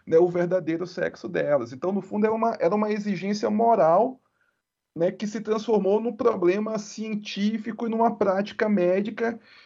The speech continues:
que passa por neutra, né, puramente científica e que se estende até hoje e que, por conta aí do tempo, aga-, acaba ganhando um aspecto de racionalidade, né? Às vezes a gente nem questiona essa autoridade médica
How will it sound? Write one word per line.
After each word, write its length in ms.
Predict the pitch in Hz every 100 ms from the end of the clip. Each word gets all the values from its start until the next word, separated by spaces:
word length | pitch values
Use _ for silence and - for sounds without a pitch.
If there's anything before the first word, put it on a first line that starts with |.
| _ _
que 200 | - 226
passa 460 | 220 - 190 208 220
por 220 | 214 208
neutra, 580 | 190 180 202 226 226 202
né, 160 | 190 185
puramente 500 | 185 170 175 175 -
científica 840 | 170 170 170 175 196 214 214 226
e 120 | 226
que 160 | 214 226
se 200 | - 226
estende 520 | 220 - 202 220 214
até 240 | 202 196 185
hoje 540 | 170 180 214 220 220
e 180 | 233 214
que, 300 | 214 220 220
por 240 | - 233 214
conta 320 | 185 208 208
aí 100 | 190
do 140 | 175
tempo, 540 | 208 - 190 226 220 214
aga-, 300 | 185 180 151
acaba 300 | 156 175 196
ganhando 420 | 202 180 190 185
um 40 |
aspecto 400 | 185 - 180 175
de 80 | 175
racionalidade, 1040 | 156 175 - 180 185 196 143 139 151 120
né? 140 | 104 113 - _ _
Às 200 | - 131
vezes 200 | 147 165
a 40 |
gente 220 | 185 202
nem 180 | 175 190
questiona 840 | 202 214 208 - 170 180 196 208 208 _ _ -
essa 280 | 156 160
autoridade 680 | 180 175 190 185 156 165 170
médica 760 | 185 160 160 180 196 202 196